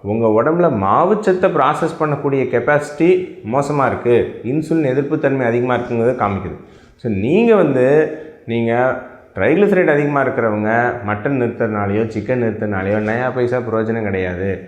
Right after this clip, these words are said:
நீங்க மாவுச்சத்தை குறைச்சா மட்டும்தான் triglyceride குறையும். ஆறுநூறு, எழுநூறு triglyceride இருக்கிற இன்னும் நிறைய பேஷண்ட்ஸ்லாம் நல்லா மட்டன் சிக்கன்லாம் நல்லா சாப்பிட்டு, ஆனா மாவுச்சத்தை குறைச்சு லோ கார்ப் டயட்ல போய் triglyceride வெறும் நூத்தம்பதுக்கு வந்த கதைகள் ஏராளம் இருக்கு, நூத்துக்கணக்கா.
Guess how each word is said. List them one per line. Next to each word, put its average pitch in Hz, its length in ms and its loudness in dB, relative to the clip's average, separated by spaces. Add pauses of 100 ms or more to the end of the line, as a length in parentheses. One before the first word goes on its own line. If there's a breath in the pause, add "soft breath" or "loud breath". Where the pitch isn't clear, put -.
(200)
நீங்க 117 340 2
மாவுச்சத்தை 156 420 2
குறைச்சா 131 320 2
மட்டும்தான் 123 360 -2
triglyceride 117 560 0
குறையும். 101 400 -4 (360 loud breath)
ஆறுநூறு, 139 600 4
எழுநூறு 143 340 4
triglyceride 135 600 2
இருக்கிற 117 260 0
இன்னும் 113 280 0
நிறைய 117 160 4
பேஷண்ட்ஸ்லாம் 113 680 -2
நல்லா 101 260 -2
மட்டன் 127 400 -2
சிக்கன்லாம் 131 400 0
நல்லா 127 280 2
சாப்பிட்டு, 113 500 0
ஆனா 127 260 0
மாவுச்சத்தை 131 580 0
குறைச்சு 107 380 -2
லோ 123 160 2
கார்ப் 127 280 0
டயட்ல 110 320 -2
போய் 107 320 -2
triglyceride 139 640 0
வெறும் 131 280 0
நூத்தம்பதுக்கு 131 480 -2
வந்த 120 240 -2
கதைகள் 107 500 -2
ஏராளம் 110 380 0
இருக்கு, 107 200 -4
நூத்துக்கணக்கா. 92 580 -6